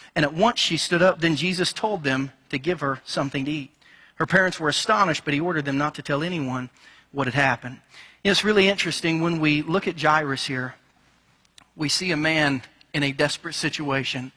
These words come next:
who is determined, regardless of what anyone else thinks, regardless of what anyone else says, regardless of what anyone else would want him to do or counsel him to do, we see a dad who is determined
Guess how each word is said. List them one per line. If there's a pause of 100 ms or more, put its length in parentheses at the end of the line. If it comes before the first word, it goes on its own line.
(800)
who
is
determined, (880)
regardless
of
what
anyone
else
thinks,
regardless
of
what
anyone
else
says,
regardless
of
what
anyone
else
would
want
him
to
do
or
counsel
him
to
do,
we (260)
see
a
dad (400)
who
is (180)
determined